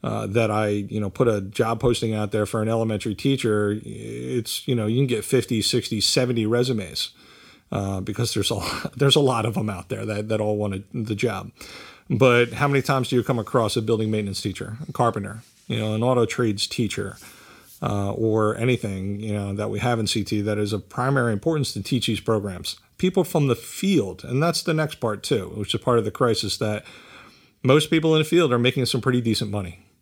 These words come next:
And teaching can pay some decent money, but oftentimes it's not as much money, uh, as that. But we do have some other benefits and, and some things too. So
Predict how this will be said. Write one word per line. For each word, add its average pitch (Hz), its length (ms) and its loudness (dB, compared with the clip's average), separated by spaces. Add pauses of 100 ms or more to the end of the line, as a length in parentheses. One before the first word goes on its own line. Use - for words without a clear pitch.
(240)
And 110 260 0
teaching 147 540 2
can 127 340 0
pay 160 320 4
some 127 460 0
decent 117 360 2
money, 131 300 4
but 113 140 2
oftentimes 113 680 0
it's 104 160 -4
not 107 200 -2
as 101 120 -4
much 240 240 0
money, 92 320 -4 (480)
uh, 104 240 0
as 101 160 0
that. 104 280 -2
But 113 140 2
we 110 120 2
do 120 160 6
have 113 160 4
some 113 160 0
other 107 160 2
benefits 101 580 -4
and, 101 220 -2
and 104 180 -4
some 98 140 -4
things 98 260 -6
too. 117 220 2
So 104 400 0